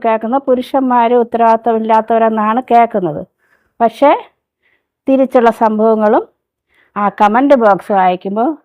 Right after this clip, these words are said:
നമുക്ക് മനസ്സിലാക്കാൻ കഴിയുന്നുണ്ട് ഓരോ ഭവനത്തിലും നടക്കുന്ന കാര്യങ്ങൾ. അപ്പോൾ ധാരാളം കമന്റ്സ് ഉണ്ട്,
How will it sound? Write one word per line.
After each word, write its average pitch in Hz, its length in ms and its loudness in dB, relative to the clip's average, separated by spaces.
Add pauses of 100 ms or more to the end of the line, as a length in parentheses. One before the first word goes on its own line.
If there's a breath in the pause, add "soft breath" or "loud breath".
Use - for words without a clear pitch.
(140)
നമുക്ക് 185 420 -4
മനസ്സിലാക്കാൻ 190 720 0
കഴിയുന്നുണ്ട് 127 460 -4
ഓരോ 214 460 0
ഭവനത്തിലും 233 480 -2
നടക്കുന്ന 240 420 -2
കാര്യങ്ങൾ. 254 440 0 (500 soft breath)
അപ്പോൾ 254 380 0 (300)
ധാരാളം 254 480 4
കമന്റ്സ് 208 380 -2
ഉണ്ട്, 208 340 -6